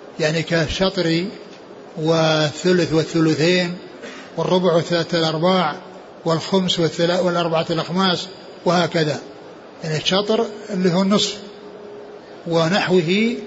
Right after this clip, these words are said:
يعني كثلثين و-، وثلاثة الأرباع و-، وهكذا. فباب، باب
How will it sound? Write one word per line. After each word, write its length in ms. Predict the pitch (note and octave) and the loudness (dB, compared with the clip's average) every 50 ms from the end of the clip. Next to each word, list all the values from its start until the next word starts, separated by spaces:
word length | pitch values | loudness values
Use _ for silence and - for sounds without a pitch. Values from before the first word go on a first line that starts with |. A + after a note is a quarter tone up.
| - - - - - - - G3 | -12 -14 -16 -16 -16 -12 -2 2
يعني 520 | F#3 F#3 E3+ E3+ E3+ F3 F3 E3+ E3+ E3 | 2 4 4 2 2 2 2 2 0 0
كثلثين 1080 | D#3+ - F3 F3 E3+ E3+ D#3+ D#3 - - G3+ G3+ F#3 E3 C#3 D#3 E3 F3 F#3+ G#3 G#3+ G3+ | 0 0 0 0 2 0 0 -2 2 2 4 4 4 4 2 0 2 2 2 2 2 2
و-، 920 | F#3 F3 E3 E3 D#3+ D#3 D#3+ D#3 D3+ D3+ D3+ D#3+ D#3+ E3 E3 D#3+ D#3+ D#3+ D#3 - - - - - - - - - | 0 0 0 2 0 0 0 0 0 0 -2 -2 -2 -2 -2 -2 -2 -4 -6 -8 -16 -20 -20 -20 -20 -18 -6 -2
وثلاثة 680 | D#3+ D#3+ D#3 B2 D#3+ E3 F3 F3 E3 E3 D#3 D#3+ E3 | -2 -2 0 0 2 2 2 2 2 0 0 0 0
الأرباع 640 | D#3 D3+ D3+ D3 C#3+ D#3 E3+ G3 G#3+ A3 G3+ F3+ D3+ | 0 0 0 0 0 0 2 2 2 2 2 0 0
و-، 460 | E3+ D#3+ D#3+ D#3+ D#3 D#3+ D#3 E3+ F3+ | -2 0 0 0 0 0 2 2 2
وهكذا. 640 | F3 E3 E3+ - G3+ - D#3+ D3+ C#3+ C#3 B2+ B2 A2 G#2 - - - - - - - - - - - - - - - - - - - - - - - - - - - - - - - - - - - - | 2 2 2 0 0 0 -2 0 0 0 0 -2 -4 -8 -12 -16 -16 -16 -16 -16 -16 -18 -18 -18 -18 -20 -20 -20 -20 -20 -20 -20 -20 -20 -20 -20 -20 -20 -20 -20 -20 -20 -20 -20 -20 -20 -20 -20 -6 -2
فباب، 1600 | F3 E3 D#3+ D3+ D3+ D3 D#3+ - - - - - - - - - - - - - - - - D3+ E3 E3 D#3 D3+ D3 D#3 F3 G#3 G#3 - - - - - - - C#3 D3 | 0 0 2 2 0 -2 -4 -6 -10 -12 -16 -16 -18 -18 -18 -18 -18 -16 -16 -16 -14 -14 -4 -2 0 2 2 0 0 -2 -2 -2 -4 -8 -14 -18 -18 -18 -18 -16 -12 -8
باب 360 | D#3+ D#3+ D#3+ D#3 D#3+ E3+ G3 | -4 -2 -2 -2 -2 -4 -6